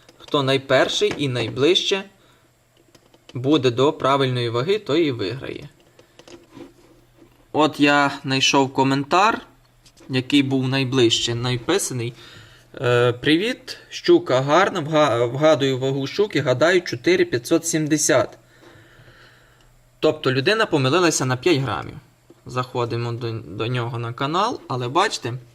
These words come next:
він не виконав всі умови. В нього канал закритий, я не можу подивитися, чи він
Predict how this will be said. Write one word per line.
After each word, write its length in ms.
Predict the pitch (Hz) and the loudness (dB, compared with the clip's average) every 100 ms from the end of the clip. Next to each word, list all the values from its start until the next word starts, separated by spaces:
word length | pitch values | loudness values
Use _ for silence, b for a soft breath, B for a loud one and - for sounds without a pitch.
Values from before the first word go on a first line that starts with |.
| - | -12
він 220 | 127 233 196 | -4 -4 -2
не 80 | |
виконав 400 | 139 - 147 131 | 0 0 0 -4
всі 220 | 117 - 160 | -4 0 0
умови. 400 | 131 120 110 113 | 0 -4 -6 -6
В 40 | |
нього 320 | 135 196 170 | -4 -4 -4
канал 320 | - 143 156 | -2 0 0
закритий, 560 | 127 127 - 208 151 123 | 0 -4 -2 -2 -2 0
я 120 | 160 | 2
не 100 | 180 | 2
можу 300 | 185 170 135 | 2 0 0
подивитися, 640 | - 131 127 165 190 - 123 | -2 0 2 2 0 -4 -4
чи 180 | - | -4
він 260 | 117 160 | -4 -4